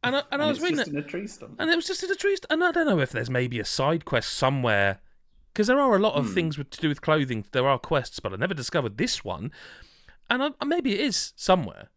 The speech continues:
Speaker 1: Maybe there is a quest off somewhere that says, "Hey, go and find this and this and this, and you'll find this." And, but <laughs> I read the description of this piece of clothing three or four times 'cause I was like,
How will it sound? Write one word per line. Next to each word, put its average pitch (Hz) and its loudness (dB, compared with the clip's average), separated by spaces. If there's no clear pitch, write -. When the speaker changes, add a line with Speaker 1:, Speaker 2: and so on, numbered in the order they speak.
Speaker 1:
Maybe 160 -2
there 160 0
is 170 0
a - -18
quest - 0
off 120 0
somewhere 110 -2
that 104 -8
says, 107 -4
"Hey, 202 -2
go 107 -4
and 107 -6
find 127 0
this 143 -4
and 147 -6
this 180 -4
and 151 -6
this, 175 -6
and 156 -8
you'll 156 -4
find 185 -2
this." 208 -8
And, 147 -6
but 233 4
<laughs> - -20
I 320 -2
read 302 0
the 233 -2
description - -6
of 165 0
this 156 -2
piece 160 -4
of 139 -8
clothing 139 0
three 160 0
or 151 4
four 147 0
times 185 0
'cause - -8
I - -6
was 160 -6
like, 151 -4